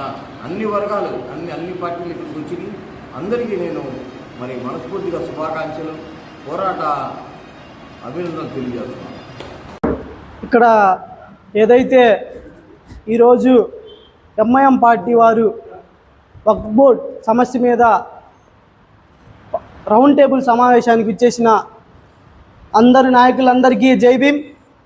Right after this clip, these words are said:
Speaker 2: మరీ ముఖ్యంగా ముస్లిమ్స్ అందరికీ సలాం అలైకుం. ఏదైతే ఈరోజు బీజేపీ గవర్నమెంట్ వచ్చిన దగ్గర నుంచి,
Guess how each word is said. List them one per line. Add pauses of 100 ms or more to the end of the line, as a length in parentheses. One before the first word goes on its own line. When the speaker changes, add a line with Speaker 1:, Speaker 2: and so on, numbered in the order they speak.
(280)
Speaker 2:
మరీ
ముఖ్యంగా
ముస్లిమ్స్
అందరికీ
సలాం
అలైకుం. (880)
ఏదైతే (640)
ఈరోజు (840)
బీజేపీ (520)
గవర్నమెంట్ (640)
వచ్చిన
దగ్గర
నుంచి,